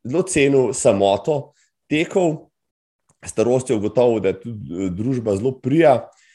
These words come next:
posebej družba ljudi, ki vejo več o teku kot ti sam. Zdaj, ta dva koncepta združiti, pa prednosti enega in drugega, no, skozi tvoje oči,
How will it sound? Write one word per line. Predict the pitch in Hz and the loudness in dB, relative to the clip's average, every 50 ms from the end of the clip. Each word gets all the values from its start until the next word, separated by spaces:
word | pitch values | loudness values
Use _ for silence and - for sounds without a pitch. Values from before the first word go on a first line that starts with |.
| _ _ _ | _ _ _
posebej | - 127 120 117 104 | -12 -8 -6 -6 -6
družba | 101 120 127 131 123 120 | -6 -6 -4 -2 0 2
ljudi, | 104 104 101 110 127 123 | 2 0 0 -4 -6 -6
ki | - 113 | -6 -4
vejo | 107 110 120 123 107 | 0 2 2 2 4
več | 113 117 117 - - | 4 2 2 2 -2
o | 104 | -4
teku | - 123 - 120 - 113 | -4 -4 -4 -4 -6 -8
kot | - 110 101 - | -8 -10 -10 -10
ti | 123 123 | -10 -12
sam. | - - 78 85 107 143 - - _ _ _ _ - - - _ _ _ _ _ - | -8 -6 -6 -6 -6 -8 -12 -14 _ _ _ _ -20 -20 -20 _ _ _ _ _ -8
Zdaj, | 104 131 170 180 180 - - _ _ _ | -4 0 0 0 0 -2 -6 _ _ _
ta | 165 147 | -2 2
dva | 156 165 160 | 2 2 2
koncepta | 156 147 135 - 170 165 165 - 135 | 2 0 -2 -2 -2 -2 0 0 0
združiti, | 120 110 120 120 135 127 165 185 185 - - - - _ _ _ _ _ _ _ _ _ _ | 0 0 0 -2 0 0 -2 -2 0 0 -2 -2 -2 _ _ _ _ _ _ _ _ _ _
pa | - 135 127 104 - | 2 4 4 4 2
prednosti | - 139 147 143 170 156 - - 147 123 | 0 0 0 2 0 -2 0 2 4 4
enega | 120 131 147 143 139 135 | 6 6 4 4 4 4
in | 127 120 | 4 2
drugega, | 113 139 160 151 147 113 104 - 98 | 0 -2 0 2 4 4 4 2 2
no, | 101 123 131 | 2 0 0
skozi | - - 127 117 110 110 - | -2 -6 -8 -8 -8 -8 -6
tvoje | - 117 117 120 123 123 | 0 2 4 4 4 4
oči, | 117 117 - - 123 | 2 0 0 0 0